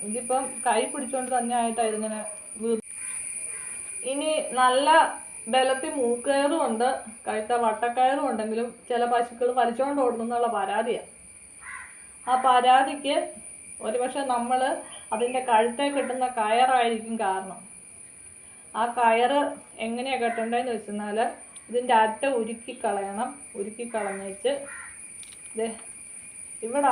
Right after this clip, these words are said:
ആദ്യമേ ഒരു കെട്ടിടണം. ഇതുണ്ട്, ഒരു കെട്ട് കെട്ടി, അതെല്ലാവർക്കും അറിയാം. ഇനി അത് കഴിഞ്ഞിട്ട് ആ ഒരു ഇത്ര അകലത്തിൽ എന്താ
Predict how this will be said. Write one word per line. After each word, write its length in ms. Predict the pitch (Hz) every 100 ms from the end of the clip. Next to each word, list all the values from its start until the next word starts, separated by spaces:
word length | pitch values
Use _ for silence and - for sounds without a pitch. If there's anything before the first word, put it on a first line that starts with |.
| 220
ആദ്യമേ 400 | 220 233 214 233
ഒരു 100 | 247 285
കെട്ടിടണം. 480 | 277 277 - - - - - - - - - - - - - - - -
ഇതുണ്ട്, 320 | 214 196 185 185
ഒരു 120 | 220 269
കെട്ട് 200 | 247 240
കെട്ടി, 280 | 226 190 220 - - -
അതെല്ലാവർക്കും 540 | 220 247 240 233 220 196
അറിയാം. 280 | 185 214 233 196 - - - - - - - - -
ഇനി 140 | 285 320 277
അത് 100 | 285
കഴിഞ്ഞിട്ട് 460 | 294 226 226 220 269 285 - 214 - _ - - - - - - - - 233
ആ 60 | 202 -
ഒരു 160 | 233 311 285 - - - - - - - - - - -
ഇത്ര 200 | - 262 277 262
അകലത്തിൽ 420 | 220 214 208 214 185 135 - - - - - - - - - - - - - 226
എന്താ 160 | 196